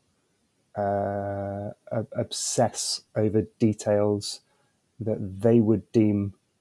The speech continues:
necessary for them to perceive their performance as perfect. And I can tell you that in twenty-two years of professional dance, I have never given a perfect performance, whether that's in the studio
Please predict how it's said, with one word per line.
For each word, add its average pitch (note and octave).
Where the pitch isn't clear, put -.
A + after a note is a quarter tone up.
necessary G#2+
for -
them G2+
to -
perceive G#2
their G#2
performance G#2
as G2
perfect. -
And A2
I C#3
can A#2
tell G2+
you G#2
that A2+
in A2
twenty-two A#2
years G#2+
of F#2+
professional -
dance, F#2+
I B2
have A#2+
never G#2
given F#2
a F2+
perfect -
performance, F2+
whether G2
that's G2
in G2
the G2
studio G#2+